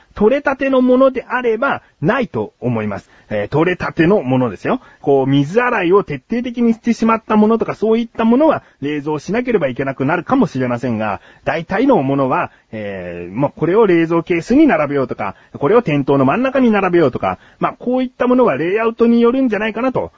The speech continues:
うん、思いますね。えー、今回はレタスを大量に、えー、安売りしたいから真ん中に置こうとか、えー、だけど今回レタスは大量にないから、えー、冷蔵ケースに入れて、一番仕入れた別の野菜を置こうとか、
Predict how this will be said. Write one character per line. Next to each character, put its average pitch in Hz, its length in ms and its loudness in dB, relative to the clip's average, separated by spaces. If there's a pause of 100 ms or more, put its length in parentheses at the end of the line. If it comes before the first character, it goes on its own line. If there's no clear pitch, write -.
(200)
う 113 60 -4
ん、 117 260 -2
思 123 180 2
い 127 40 2
ま 131 120 0
す 117 100 -10
ね。 190 240 0 (180)
え 113 280 -4
ー、 - 20 -10
今 165 180 0
回 123 180 -2
は 196 200 0
レ 143 100 -4
タ 139 140 -4
ス 139 100 -6
を 120 100 0
大 143 240 -2
量 160 220 0
に、 165 240 -2 (160)
え 131 160 -2
ー、 120 40 -2
安 120 280 0
売 170 60 4
り 160 100 -2
し - 60 -16
た 208 120 -2
い 190 80 -2
か 208 80 -4
ら 262 100 0
真 147 120 -2
ん 131 60 -4
中 127 180 -6
に 120 80 -6
置 107 120 -6
こ 127 120 -2
う 120 60 -2
と - 80 -10
か、 82 180 -12 (240)
え 104 380 -2
ー、 - 20 -6
だ 170 100 -2
け 190 80 -4
ど 196 100 0
今 175 120 2
回 127 200 -2
レ 151 100 -2
タ 139 120 -4
ス - 120 -6
は 202 180 0 (140)
大 135 200 -4
量 131 160 -2
に 139 120 0
な 170 140 -2
い 170 60 -4
か 220 120 -2
ら、 180 160 -2 (160)
え 101 440 -8
ー、 110 80 -14
冷 127 160 -2
蔵 120 140 -2
ケ 151 200 -4
ー 170 40 0
ス 175 140 0
に 139 160 4
入 202 140 2
れ 226 60 -2
て、 285 340 0 (200)
一 - 120 -12
番 110 220 -6
仕 131 180 -6
入 127 80 0
れ 113 100 -2
た - 240 -2 (160)
別 123 240 -4
の 262 80 4
野 135 160 -2
菜 131 240 -4
を 262 240 2
置 117 120 -8
こ 113 160 -4
う 101 40 -8
と - 100 -16
か、 82 160 -12